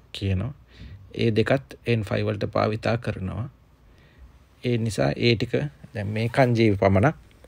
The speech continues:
මම ඔන්යොමි කුණ්‍යොමි දෙකම කියලා දෙනවා. අ, වැ-, වැඩිපුර භාවිතා කරන නිසා අදට ඒ ටික මතක තියාගන්න. අපි යම් කංජි ප්‍රමාණයක් ඉගෙන ගත්තට පස්සේ මේවා එකතු වෙලා කංජි එකතු වෙන වේ-, වෙලා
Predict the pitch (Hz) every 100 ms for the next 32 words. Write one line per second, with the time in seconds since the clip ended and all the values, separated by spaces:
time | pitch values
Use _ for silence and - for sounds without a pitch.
0 | - - - 110 110 117 107 113 117 113
1 | 104 110 117 123 117 101 117 117 117 107
2 | 104 101 143 - - - - - - _
3 | - - 107 110 - 107 107 110 104 110
4 | 110 101 107 104 107 107 98 95 101 -
5 | 170 - _ - _ _ - 117 120 113
6 | 110 107 107 101 101 113 123 117 107 -
7 | 156 - - 117 101 - - - - _
8 | - - 117 110 101 117 110 107 104 110
9 | 113 110 104 107 107 107 107 - 107 98
10 | - 170 - - _ - _ 120 107 110
11 | 120 - - _ _ _ _ - - _
12 | _ - - 110 123 113 117 - 110 107
13 | 110 113 117 117 117 113 - 113 113